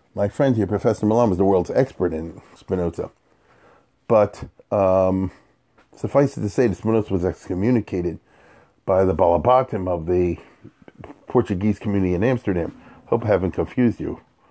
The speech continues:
And after that, he became like a byword, right or wrong, for atheism. And to put it in simple English, I'm trying to dumb this down as much as I can.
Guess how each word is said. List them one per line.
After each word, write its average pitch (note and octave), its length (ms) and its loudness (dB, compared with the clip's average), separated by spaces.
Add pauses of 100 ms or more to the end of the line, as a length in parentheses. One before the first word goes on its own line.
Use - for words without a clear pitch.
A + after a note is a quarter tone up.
(760)
And G2+ 400 0 (400)
after C3 320 2
that, G#2 260 4 (720)
he - 160 -4
became A2+ 240 2
like F#2+ 140 2
a F#2+ 80 2
byword, F#2 640 2 (200)
right E3+ 160 6
or D#3+ 60 6
wrong, A2 280 2 (720)
for G#2+ 100 0
atheism. F#2 580 2 (1300)
And G2 320 0
to - 60 -12
put E3+ 220 0
it D3 40 4
in B2+ 120 4
simple C#3 360 2
English, A#2+ 300 4
I'm G#2 120 0
trying A#2 220 -2
to F#2 60 -2
dumb G#2+ 200 0
this F#2 140 -4
down G2+ 160 -2
as F#2 100 -6
much G2+ 140 -2
as - 60 -10
I F#2 100 0
can. F#2 320 0